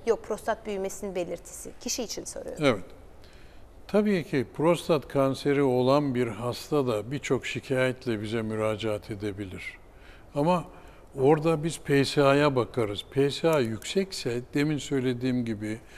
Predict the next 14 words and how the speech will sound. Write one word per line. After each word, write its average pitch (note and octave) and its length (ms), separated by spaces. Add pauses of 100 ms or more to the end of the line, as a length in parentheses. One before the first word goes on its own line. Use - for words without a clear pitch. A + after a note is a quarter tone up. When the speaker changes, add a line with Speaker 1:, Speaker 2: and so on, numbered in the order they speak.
(300)
Speaker 2:
multiparametrik B2+ 840
M B2 80
R'lar A#2 420
yapmak, G#2+ 600
biyopsiler B2+ 560
yapmak G#2+ 500
suretiyle G#2+ 800 (460)
prostatta C3+ 640
kanser A#2+ 420
olduğunu A#2 560
tespit - 400
etmeye A#2+ 400
Speaker 1:
Hı. - 460
Speaker 2:
çalışırız. B2 720